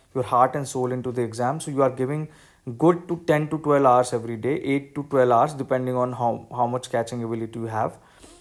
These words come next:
And apart from that, you are also spending some time in other activities so that your mind stays fresh. So there are a lot of videos about how to study, et cetera, how to study efficiently and effectively.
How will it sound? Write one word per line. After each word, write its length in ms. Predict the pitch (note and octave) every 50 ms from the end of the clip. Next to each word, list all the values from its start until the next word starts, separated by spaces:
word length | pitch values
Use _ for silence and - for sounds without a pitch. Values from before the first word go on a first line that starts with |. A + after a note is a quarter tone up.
| _ _ _ -
And 120 | - G3 G#3
apart 300 | F#3+ F#3 F#3 F#3 F#3+ -
from 160 | - G#3+ G3
that, 220 | F#3+ F#3+ G3 F3+
you 80 | F#3 F#3
are 100 | F#3+ F3
also 280 | D#3 D3 D3 - E3 D#3
spending 360 | D#3 - D#3 C#3+ C#3+ C#3+ C#3+
some 160 | C#3+ C3+ C3
time 220 | C3 B2+ B2 B2
in 80 | B2 A#2+
other 180 | A#2 A#2 A#2 A#2+
activities 480 | A2+ A2 - B2+ B2 - - G#3+ A3
so 140 | - - D#3+
that 180 | D3 - - -
your 100 | F3+ F3
mind 440 | D3 C3 A#2+ A#2+ B2 B2+ C3 C3+
stays 520 | C3+ C3 - - - - B2 A#2 A#2+ A#2 -
fresh. 460 | - - - A#2+ G#2+ G#2 - - - _ _ - - - - _ _
So 80 | F#3 E3+
there 260 | C#3+ D#3+ E3 E3 F3
are 200 | F3+ F#3 G3 G3
a 40 | F3+
lot 240 | E3 D3 C#3+ C#3+
of 120 | D3 D3 C3+
videos 400 | C3 B2+ A#2 B2 B2 B2 B2 A#2+
about 400 | A2 A2+ A2+ A2 A2 A2 A2 - _ _ _ _ _ _ _ _ _ _ _ _ _ _ _ _ -
how 220 | - - A#2+ -
to 140 | D#3 - A#2+
study, 400 | A2+ - - D3+ C#3+ C#3+ C#3+ C3
et 100 | B2 B2+
cetera, 480 | - - C3 B2+ - - C#3 C3 C3 B2
how 160 | A#2+ A#2 A2+
to 220 | A2+ A#2+ A#2+ -
study 380 | - - - - B2+ A2+ A#2 A2+
efficiently 680 | G#2+ - - - - - C#3+ - - D#3 D3 C#3 C#3+ C#3
and 100 | B2 A#2+
effectively. 680 | A2+ - - B2+ - - C#3 C3 B2+ C3 C3+ C#3 C#3+